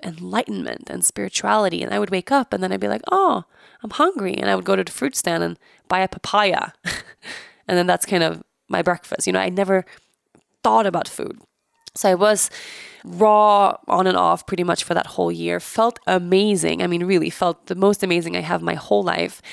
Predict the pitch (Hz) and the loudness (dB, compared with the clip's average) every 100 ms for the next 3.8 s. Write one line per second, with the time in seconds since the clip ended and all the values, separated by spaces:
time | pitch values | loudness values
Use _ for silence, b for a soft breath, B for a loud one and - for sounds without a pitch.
0 | B B - 175 175 175 - 196 208 - | B B 0 2 4 2 4 4 4 2
1 | 165 - - 156 - 147 - 170 - - | 0 -2 -4 -4 -6 -8 -4 -2 -2 -4
2 | 160 147 208 165 160 - 165 - 160 - | -8 -4 -4 -4 -4 -4 -4 -2 -4 -4
3 | - 170 175 156 165 - 165 160 | -4 -4 -4 -4 -6 -4 -4 -4